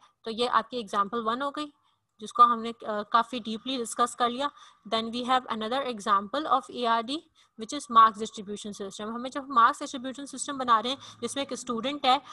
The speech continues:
वो अपीयर हो रहा है किसी पर्टिकुलर कोर्स के लिए और उसका एग्जाम दे रहा है, तो हमारे पास थ्री एंटिटीज होंगी कि एक स्टूडेंट होगा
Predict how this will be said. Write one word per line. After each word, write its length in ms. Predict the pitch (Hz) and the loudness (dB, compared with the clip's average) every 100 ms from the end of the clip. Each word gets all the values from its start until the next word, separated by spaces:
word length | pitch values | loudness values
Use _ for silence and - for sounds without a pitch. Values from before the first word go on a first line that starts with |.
| - - | -20 -12
वो 180 | 214 277 | 2 4
अपीयर 460 | - 226 240 269 | 6 4 4 2
हो 140 | 285 240 | 4 4
रहा 120 | 233 | 4
है 60 | 247 | 2
किसी 220 | 262 277 | -6 2
पर्टिकुलर 480 | 240 220 240 262 277 | 2 2 -2 -2 -2
कोर्स 420 | - 254 320 - | 0 4 4 4
के 120 | 294 | -2
लिए 120 | 262 | 0
और 120 | 262 | 0
उसका 200 | 247 - | -2 0
एग्जाम 380 | 254 208 233 233 | -2 2 2 2
दे 80 | 233 | 0
रहा 80 | 247 | 0
है, 60 | |
तो 80 | 262 | 2
हमारे 120 | 254 | 2
पास 160 | 233 247 | 2 -4
थ्री 160 | - 262 | -6 -4
एंटिटीज 500 | 254 233 247 262 254 | -4 -4 -4 -4 -4
होंगी 280 | 269 277 | -6 -6
कि 120 | 269 262 | -4 -2
एक 220 | 233 220 | -2 -6
स्टूडेंट 400 | - 208 226 294 | -8 -4 -2 4
होगा 240 | 285 277 | 6 6